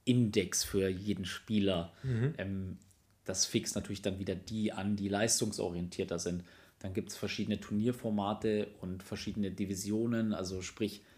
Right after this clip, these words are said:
Speaker 1: auch jetzt als Anfänger kann ich bei einem Turnier mitspielen, mit anderen Anfängern und muss nicht bei einem Turnier mitspielen, wo die Profis spielen.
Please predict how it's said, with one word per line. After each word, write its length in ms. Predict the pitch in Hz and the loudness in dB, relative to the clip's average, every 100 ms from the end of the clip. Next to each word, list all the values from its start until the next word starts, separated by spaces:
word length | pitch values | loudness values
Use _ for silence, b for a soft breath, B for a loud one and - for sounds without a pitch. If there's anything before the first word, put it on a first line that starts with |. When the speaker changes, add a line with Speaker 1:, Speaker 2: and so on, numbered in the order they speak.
| B B - | B B -2
Speaker 1:
auch 200 | 104 110 | 0 0
jetzt 140 | - | 0
als 200 | 101 101 | 0 0
Anfänger 580 | - 120 123 123 113 107 | 2 2 2 0 0 0
kann 200 | - 101 | 0 -2
ich 140 | 101 | 0
bei 80 | 95 | 0
einem 180 | 92 90 | -2 -4
Turnier 300 | - 107 135 | -2 2 2
mitspielen, 560 | 123 - - 110 117 - - - | 2 -4 -2 -2 -2 -8 -14 -8
mit 240 | 92 - | -6 0
anderen 320 | 113 113 101 | 4 4 2
Anfängern 720 | 95 98 95 - 104 110 120 B B B B | 0 -4 -4 0 2 2 0 B B B B
und 160 | 98 | 2
muss 160 | 104 107 | 2 4
nicht 180 | 104 - | 0 0
bei 80 | 98 | 0
einem 160 | 98 | 0
Turnier 260 | 95 104 113 | -2 0 2
mitspielen, 480 | 110 - 107 101 95 | 0 -2 0 0 0
wo 80 | 95 | -2
die 140 | 92 | -2
Profis 420 | 90 120 113 113 | 0 2 2 0
spielen. 380 | - 120 120 127 | 0 4 4 2